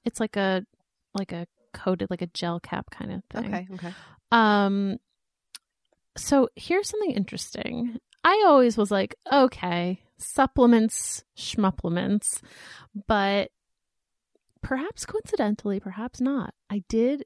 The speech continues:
Speaker 1: get mastitis after I had run out and I hadn't been taking it for a week or so.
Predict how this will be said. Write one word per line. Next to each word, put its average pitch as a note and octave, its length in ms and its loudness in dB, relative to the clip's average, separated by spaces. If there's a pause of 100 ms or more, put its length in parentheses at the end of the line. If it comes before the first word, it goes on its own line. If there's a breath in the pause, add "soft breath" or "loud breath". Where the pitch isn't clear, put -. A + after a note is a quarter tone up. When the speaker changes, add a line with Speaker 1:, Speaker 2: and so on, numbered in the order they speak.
Speaker 1:
get G3+ 240 -4
mastitis A3 640 -2
after F3+ 260 -4
I G3 60 -4
had F3+ 260 -6
run F#3 180 -2 (120)
out G#3+ 320 -4
and F3 160 -6
I - 20 -6
hadn't F#3 380 -6
been F#3 100 -6
taking F#3+ 440 -6
it - 180 -12
for - 160 -8
a - 80 -6
week F#3+ 240 -8
or - 100 -8
so. - 240 -8